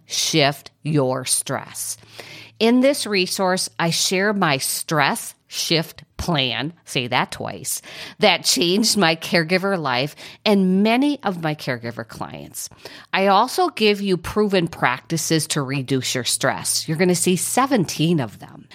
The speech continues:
So download this great resource by going to my website at Kathy L Van dot com. And my name is Kathy with a C. So it's C A T H Y L V A N dot com.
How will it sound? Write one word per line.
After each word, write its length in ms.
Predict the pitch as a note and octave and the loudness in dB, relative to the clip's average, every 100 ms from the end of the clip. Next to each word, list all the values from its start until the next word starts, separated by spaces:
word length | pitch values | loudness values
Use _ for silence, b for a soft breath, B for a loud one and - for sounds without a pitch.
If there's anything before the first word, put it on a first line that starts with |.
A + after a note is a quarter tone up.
| B | B
So 180 | - G#3 | 0 2
download 680 | - G#3+ C4 E4 F4 D4+ | 4 2 4 4 4 2
this 220 | G#3 F#3 - | 2 0 -2
great 420 | D#3+ D#3 D#3+ - | -4 -2 -2 -2
resource 580 | F3 D#3+ - C3 C3+ - | 0 2 0 -4 -4 0
by 160 | F3 | 0
going 340 | D3+ F3+ G3 A3+ | 2 2 2 0
to 120 | B3+ | 0
my 180 | B3 B3+ | 2 2
website 640 | E3 C3 - C#3+ C3 D3 | 2 2 0 0 0 0
at 220 | C#3 - | -4 -6
Kathy 600 | - - D#3 E3+ A#3 A#3 - | -8 -6 -6 -2 -2 -2 0
L 260 | D#3 C#3+ F3 | 2 4 2
Van 480 | D#3+ C#3+ B2+ C3 C3+ | 0 0 0 0 0
dot 380 | B2 A#2 A#2+ | 0 -2 -4
com. 440 | - C3 G#2+ A2 G#2+ B B B D#3 | -4 -2 -2 -4 -10 B B B 2
And 100 | D3+ | 4
my 200 | C#3 E3+ | 4 4
name 240 | E3+ D#3+ | 4 4
is 140 | C#3 | 0
Kathy 440 | - - D3 - D#3 | -4 -4 -4 -2 0
with 200 | D3 C#3 | 0 -2
a 60 | |
C. 300 | C3+ - B2 | -2 -4 -4
So 220 | - - G2+ | -4 -2 -2
it's 140 | - | -2
C 340 | - G3+ B3+ - | -2 0 -2 0
A 220 | F3+ E3 | 0 0
T 380 | - - A3 C4 | -4 -6 -6 -2
H 380 | F3 F3 G3 - | 0 0 -2 -2
Y 440 | E3 B2+ A2+ B2 - B B B | 0 0 0 -4 -8 B B B
L 460 | E3 D3 C3+ D3 G3 B B B | 0 2 4 2 -4 B B B
V 440 | D#3 C#3+ F3+ G#3 - | -2 0 0 0 -2
A 280 | G#3 A#3+ - | 0 0 -2
N 460 | - D#3+ C3 C3 D3 - C#3 | 0 0 0 -4 -6 -8 -4
dot 380 | C#3 B2 A#2+ | -2 -2 -8
com. 420 | - D3+ A#2 G#2 | -10 -6 -6 -6